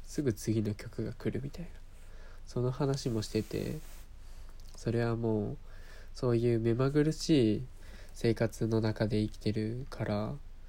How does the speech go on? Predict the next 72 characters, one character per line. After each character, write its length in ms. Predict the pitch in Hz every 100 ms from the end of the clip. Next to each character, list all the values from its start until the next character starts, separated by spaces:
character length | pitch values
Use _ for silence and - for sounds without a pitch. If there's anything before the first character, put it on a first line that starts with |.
| - - - - - 135
「よ 120 | 120
か 120 | 135
っ 60 | 127
た 140 | - 110
ね、 220 | 110 107 -
じ 180 | 123 123
ゃ 80 |
ー 220 | 127 123 127
ん、 80 |
じ 100 | 123
ゃ 40 | 131
ー 240 | 135 135
ん」 120 | 127
み 80 | 107
た 180 | - 104
い 100 | 104
な 120 | - - - - - -
の 60 |
で 140 | 107 -
終 140 | 113
わ 160 | 113 113
る 500 | 123 120 120 117 131 - - - - - -
感 260 | - 120
じ 100 | 120
の 120 | 120 117
曲、 220 | - - - - -
終 80 | 123
わ 100 | 123
っ 40 |
て 180 | - 139
る 100 | 131
場 140 | 117
合 80 | 120
じ 140 | 120
ゃ 40 | 107
な 120 | 113
い 80 | 92
み 120 | 143
た 80 | -
い 40 | - - - - - - - -
な。 80 | - - - - - - - - - - - - - - - -
<laughs> 0 |
や 80 | 120
っ 20 |
ぱ 240 | - 113 123
日 240 | - 165
々 160 | 143 131
生 60 |
き 100 | -
て 160 | - 110
る 160 | 110 113
リ 140 | 123
ア 80 | 117
ル 140 | 107
を 60 | 107
表 320 | 117 113 127 123
現 120 | 120
し 40 |
た 120 | -
い 60 | 120
み 100 | 107
た 120 | 110
い 20 |
な 100 | 107
こ 100 | 107
と 100 | 101
を 20 | 104
言 80 |
っ 40 | 101
て 120 | -
た 140 | 101
な。 60 | 101